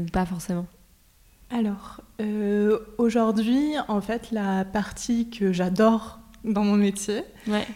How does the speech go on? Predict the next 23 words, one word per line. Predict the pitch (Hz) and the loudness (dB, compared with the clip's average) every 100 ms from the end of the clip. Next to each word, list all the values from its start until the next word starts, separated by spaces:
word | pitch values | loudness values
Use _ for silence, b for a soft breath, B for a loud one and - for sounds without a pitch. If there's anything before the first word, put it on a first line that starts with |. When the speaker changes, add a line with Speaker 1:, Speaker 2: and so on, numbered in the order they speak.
| - | -14
Speaker 2:
c'est | - | -6
d'avoir | 208 202 220 | -2 0 2
les | 220 190 | 2 2
retours | 202 202 233 | 0 -2 0
des, | 220 190 185 190 | 0 0 0 -2
des | 185 202 | 0 0
gens. | 196 247 - - | 0 -2 -6 -8
Speaker 1:
Ouais. | 214 208 | -2 -2
Speaker 2:
Euh, | 196 185 185 190 | 0 0 2 0
je | |
reçois | 196 196 202 | 0 -2 -2
plein | 196 240 | 0 2
de | 269 | 2
photos, | 262 240 240 233 233 | 2 -2 2 0 2
de | 208 | 0
recettes, | 196 196 196 202 202 208 - | 0 0 0 2 2 0 -2
de | 180 190 | 0 0
cookies, | 190 240 - 220 214 214 | 2 0 0 2 4 4
de | 196 190 | 4 0
Speaker 1:
Trop | 190 | 4
Speaker 2:
gâteaux | 220 233 | 6 8
Speaker 1:
bien. | 226 | 8
Speaker 2:
d'anniversaire, | 220 226 214 214 - 214 202 214 214 | 10 10 8 4 0 0 2 0 -2